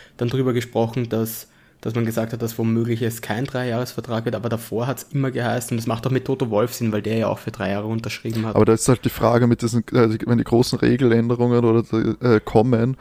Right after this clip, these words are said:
Speaker 2: dass du da vielleicht lieber langfristig auf einen Fahrer setzen willst und dass du dann sagst, „Okay, Lewis, jetzt für das eine Jahr bauen wir doch da, dir noch das Auto um dich herum und dann im nächsten Jahr müssen wir dann eh weiter schauen“, ist natürlich auch irgendwie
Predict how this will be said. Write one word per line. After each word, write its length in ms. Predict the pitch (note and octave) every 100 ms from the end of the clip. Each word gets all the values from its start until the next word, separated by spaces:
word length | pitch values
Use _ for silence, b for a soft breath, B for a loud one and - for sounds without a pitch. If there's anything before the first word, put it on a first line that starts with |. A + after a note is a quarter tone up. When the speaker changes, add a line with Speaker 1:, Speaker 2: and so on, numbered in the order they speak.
| B B B _ - B2
Speaker 2:
dass 220 | A2 -
du 80 | A2
da 160 | A2+
vielleicht 380 | - A#2 A2 -
lieber 260 | B2+ A#2 A2
langfristig 580 | A2+ C3 - A2+ A#2 G#2+
auf 80 |
einen 120 | G#2+ G2+
Fahrer 280 | A2 G#2+
setzen 460 | G#2+ G#2+ G#2 - A2
willst 340 | A2+ B2+ - B B B
und 60 |
dass 140 | A2+ -
du 80 | A#2
dann 120 | A2
sagst, 320 | A2+ A2+ -
„Okay, 180 | - A#2+
Lewis, 360 | A2 A#2+ B2 - B B B
jetzt 340 | A#2 - -
für 80 | A2+
das 120 | A2+
eine 320 | - A2 A#2+ A2
Jahr 160 | A#2
bauen 240 | - A2+ B2
wir 80 |
doch 160 | A#2+ A2+
da, 220 | - A#2
dir 160 | - A#2
noch 160 | A2+
das 160 | A2+ A2
Auto 280 | A2 - A#2
um 120 | A2+
dich 140 | A2+
herum 260 | A#2 A2+ A#2+
und 120 | A#2
dann 120 | A2
im 100 | A2+
nächsten 300 | A2+ - -
Jahr 100 | A2+
müssen 240 | A#2 - A2+
wir 60 |
dann 140 | G#2+ A2
eh 140 | B2
weiter 280 | A2+ G#2+ A2
schauen“, 320 | - G#2 A2+ - B B
ist 160 | -
natürlich 320 | A#2 A2+ A2
auch 160 | - -
irgendwie 500 | A#2+ A#2 A#2 A2+